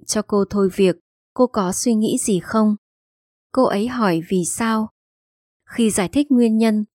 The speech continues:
tôi nói với cô ấy rằng tôi không muốn nói quá cụ thể, mà đại loại là có những quan ngại liên quan đến công việc của cô ấy. Tôi tiếp tục dùng hình thức giảng chân tướng để nói cho cô ấy biết vấn đề do đâu. Tôi nói,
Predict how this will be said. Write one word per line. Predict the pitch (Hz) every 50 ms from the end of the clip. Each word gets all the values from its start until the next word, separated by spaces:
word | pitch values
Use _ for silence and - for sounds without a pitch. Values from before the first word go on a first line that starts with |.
| _ _
tôi | - 220 208
nói | 196 190 180 180 190 -
với | 214 226
cô | - - 240
ấy | 220 - - 185 190
rằng | - - 240 208 180 175 165 170 _ _ _ _ _ _ _ _
tôi | - 247
không | 226 - 254 240 226 214
muốn | 202 185 185 226 240
nói | 220 190 202
quá | - - 202 190 220
cụ | - - 262 - -
thể, | - 208 202 185 170 151 - _ _ _ _ _ _ _ -
mà | - 226 220 202
đại | 190 208 196 -
loại | 185 190 196 190 175 - - - _ _ _
là | 240 226 208
có | 190 - - 196 185 190
những | 226 247 262 269
quan | - - 269 262 254 240
ngại | 226 208 185 - _
liên | - - 208 233 226 214
quan | - 226 226 220 208
đến | 190 185 208
công | - - 240 226 202
việc | 190 196 180 170 -
của | - 175 170
cô | - - 202
ấy. | - - - 185 175 175 208 285 - _ _ _ _ _ _ _ _ _ _ _ _ _ -
Tôi | 220 208 190 -
tiếp | - 302 311 311 -
tục | - 202 170 -
dùng | - - - 190 190 180
hình | 185 185 175 170 170
thức | 277 302 302
giảng | - - 226 185 165
chân | - - 233 233 226
tướng | - 220 196 185 190 240 277 -
để | - 196 175
nói | 160 160 170 165 165 202
cho | - - 240
cô | 202 - 202 190
ấy | - - - 180 180
biết | 180 220 269 302 320 - _ _
vấn | - 170 196 180 190 220
đề | 240 254 208 180
do | - - 202 202
đâu. | 185 196 208 208 208 196 - _ _ _ _ _ _ _ _ _ _ _ _ _ _ _
Tôi | - 214 202 185
nói, | 185 185 175 175 185 240